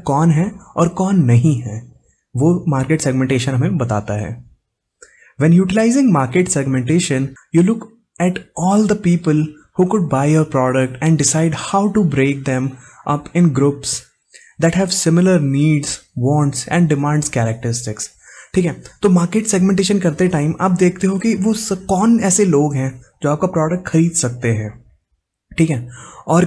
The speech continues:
कैसे उन लोगों को डिफरेंट डिफरेंट ग्रुप्स में आप डिवाइड कर सकते हो कि उनके सिमिलर नीड्स हो, उनके सिमिलर वांट्स हो, डिमांड कैरेक्टरिस्टिक्स हो।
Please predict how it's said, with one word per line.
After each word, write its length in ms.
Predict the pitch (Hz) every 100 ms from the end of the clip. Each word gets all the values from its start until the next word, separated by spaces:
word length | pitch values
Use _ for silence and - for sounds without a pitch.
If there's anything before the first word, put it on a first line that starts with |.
| -
कैसे 280 | 180 180 226
उन 160 | 214
लोगों 220 | 202 175 165
को 420 | - 226 240 - - -
डिफरेंट 260 | 151 165 196
डिफरेंट 280 | 185 196 208
ग्रुप्स 300 | 160 160 -
में 60 | 180
आप 120 | 180
डिवाइड 300 | 180 131 135
कर 100 | 131 120
सकते 280 | 123 120
हो 80 | 123
कि 120 | 123 147
उनके 220 | 143 165
सिमिलर 360 | 160 143 151 143
नीड्स 400 | 135 147 143 -
हो, 100 | 143
उनके 300 | 143 139 139
सिमिलर 340 | 147 139 139
वांट्स 380 | 123 120 143 143
हो, 80 | 151
डिमांड 380 | 131 120 127 123
कैरेक्टरिस्टिक्स 680 | 123 117 123 120 117 110
हो। 100 | -